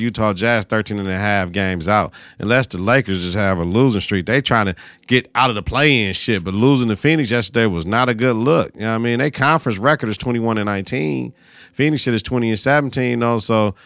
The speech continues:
that conference record is not good, but we gotta, um, they gotta, they, they, man, they, they giving up too many points per game.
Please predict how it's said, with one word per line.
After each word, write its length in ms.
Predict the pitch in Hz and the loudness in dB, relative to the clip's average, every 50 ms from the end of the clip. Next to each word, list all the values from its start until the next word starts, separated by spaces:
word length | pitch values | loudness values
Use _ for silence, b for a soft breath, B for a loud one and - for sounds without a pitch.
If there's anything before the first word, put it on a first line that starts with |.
| B B B B | B B B B
that 160 | - - 123 | -4 -4 0
conference 320 | - 135 131 135 131 113 101 | 2 2 2 2 2 0 2
record 340 | 107 117 113 110 - 98 90 | 2 2 2 2 0 -2 -2
is 100 | 87 87 | -2 0
not 280 | 110 113 113 113 90 | 0 0 0 0 0
good, 420 | 85 107 123 143 135 110 98 92 92 | 0 0 0 2 2 2 2 2 2
but 240 | 101 98 95 73 - _ b b b b b b _ | 2 2 0 0 -4 _ b b b b b b _
we 140 | - 110 127 | -2 0 4
gotta, 260 | 143 135 127 123 120 | 4 4 4 4 4
um, 600 | 107 117 120 120 117 113 113 110 104 85 55 50 - | 2 2 2 4 4 2 2 0 -2 -6 -10 -8 -4
they 140 | 101 123 | -2 2
gotta, 300 | 123 131 131 123 120 120 | 4 4 4 4 4 2
they, 220 | 110 98 110 107 90 71 73 - | 0 -2 -4 -6 -6 -8 -14 -12
they, 220 | - - 107 98 76 - - | -8 -6 -6 -6 -8 -10 -6
man, 360 | - 120 131 135 120 107 104 | -2 2 2 4 4 2 2
they, 200 | 110 110 110 104 - - - - b b b b | 0 0 0 -2 -2 -2 -4 -4 b b b b
they 100 | - 113 | -4 -2
giving 200 | 120 160 165 165 | 2 2 2 2
up 80 | 156 - | 2 2
too 80 | 156 | 2
many 120 | 160 151 143 | 0 0 0
points 260 | - 160 160 151 147 | 2 2 2 2 2
per 120 | - 147 | 0 -2
game. 400 | 139 147 165 175 175 151 101 - | 0 0 0 0 0 0 -2 -4